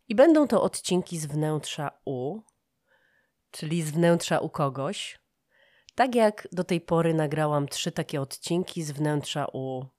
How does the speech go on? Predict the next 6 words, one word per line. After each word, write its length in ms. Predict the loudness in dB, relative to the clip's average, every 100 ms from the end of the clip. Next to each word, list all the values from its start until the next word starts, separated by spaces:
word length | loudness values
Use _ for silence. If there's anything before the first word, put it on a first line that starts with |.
| _ _ _ _
Roberta, 760 | -6 0 2 2 0 -4 -6 -8 -12
u 100 | -10
Karo 600 | -4 -2 -2 -4 -8 _ _ _ _ _ _ _ -10
i 180 | -10 -8
u 460 | -8 -6 -6 -8 -12 _ _ -12
Kuby. 420 | -8 -8 -10